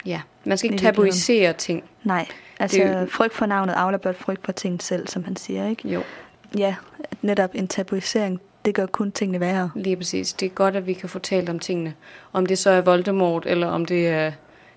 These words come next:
Speaker 1: det ved jeg sgu ikke, kvindelige hygiejneprodukter og sådan noget eller andet.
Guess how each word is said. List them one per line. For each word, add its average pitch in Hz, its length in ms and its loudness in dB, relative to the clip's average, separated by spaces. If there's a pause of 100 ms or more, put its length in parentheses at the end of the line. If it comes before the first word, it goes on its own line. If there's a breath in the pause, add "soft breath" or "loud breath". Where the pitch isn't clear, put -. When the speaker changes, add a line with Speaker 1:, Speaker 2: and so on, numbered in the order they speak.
(120)
Speaker 1:
det - 100 -18
ved - 60 -10
jeg - 100 -10
sgu - 200 -10
ikke, - 380 -10
kvindelige 165 480 0
hygiejneprodukter 160 840 -2
og 170 140 -2
sådan 208 200 2
noget 196 240 6
eller 202 120 2
andet. - 240 0